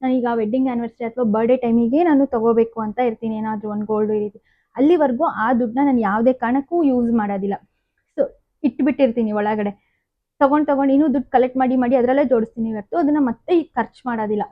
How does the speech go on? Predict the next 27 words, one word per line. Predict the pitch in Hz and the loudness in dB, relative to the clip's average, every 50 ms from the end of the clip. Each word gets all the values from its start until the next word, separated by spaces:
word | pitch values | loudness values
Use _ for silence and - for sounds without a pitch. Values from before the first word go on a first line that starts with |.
| _ _ | _ _
So | - - _ 262 | -18 -10 _ -2
ಈ | 254 285 | 0 0
ರೀತಿ | 294 294 - 277 | 0 0 0 -2
ನನ್ | 262 269 240 233 | -2 -2 0 0
ಮೈಂಡ್‌ಸೆಟ್ | 233 226 247 269 285 - 311 277 _ | 0 0 0 0 0 0 -4 -10 _
ಫಿಕ್ಸ್ | - 233 - _ - | -12 -14 -14 _ -8
ಮಾಡ್ಕೊಂಡಿರ್ತೀನಿ. | 254 240 226 233 220 220 208 208 214 214 202 | -6 -6 -6 -6 -8 -8 -8 -8 -8 -8 -2
ಇಲ್ಲಿವರೆಗೂ | 214 254 262 277 285 294 254 240 226 226 - - | 0 2 2 2 2 2 0 -2 -2 -4 -4 -2
ನನ್ | 226 233 233 233 | -2 0 0 0
ಟಾರ್ಗೆಟ್ | - 220 220 233 214 220 220 - | 0 -2 -2 -2 -2 -4 -6 -8
ಇಷ್ಟ್ರಲ್ಲಿ | - - - _ - 247 262 247 | -10 -16 -12 _ -4 -2 -2 -2
ಇಷ್ಟಾದ್ರೂ | 247 - - _ - 247 277 262 339 370 | -4 -6 -6 _ 0 2 2 2 2 0
ನಾನು | 349 320 277 - - | 0 -2 -2 -2 0
ಅಮೌಂಟ್ | 226 226 240 247 240 - | 0 0 0 0 -2 -2
ಕಲೆಕ್ಟ್ | 214 214 214 - - | -4 -4 -4 -4 -4
ಮಾಡಿರ್ಬೇಕು | 220 208 214 208 208 208 202 196 _ 202 | -4 -2 -2 -4 -6 -8 -10 -12 _ -14
ಅಂತ. | - 226 - _ _ _ _ _ _ _ _ _ - | -18 -18 -20 _ _ _ _ _ _ _ _ _ -2
ಈ | 277 | -2
ತರ | - 302 302 | 0 2 2
ಒಂದು | 294 277 262 247 254 | 2 2 2 0 -2
ಟಾರ್ಗೆಟ್ | - 240 226 233 240 240 277 262 254 | 0 0 0 0 0 -2 -4 -4 -6
ಇಟ್ಕೊಂಡು | 240 _ - 254 254 285 | -8 _ -4 -2 0 0
ನಾನು | 294 262 240 240 | 0 0 0 -2
ಅಮೌಂಟ್‌ನ | 226 214 220 233 247 240 - 254 | -2 -2 -2 -2 -2 -2 -4 -6
ಕಲೆಕ್ಟ್ | 240 240 220 214 214 214 - | -4 -4 -4 -4 -4 -6 -8
ಮಾಡ್ತಾ | 214 214 208 202 202 - 214 | -10 -8 -8 -10 -8 -8 -8
ಇರ್ತೀನಿ. | 214 208 202 - 214 226 262 339 | -8 -8 -10 -10 -8 -6 -6 -6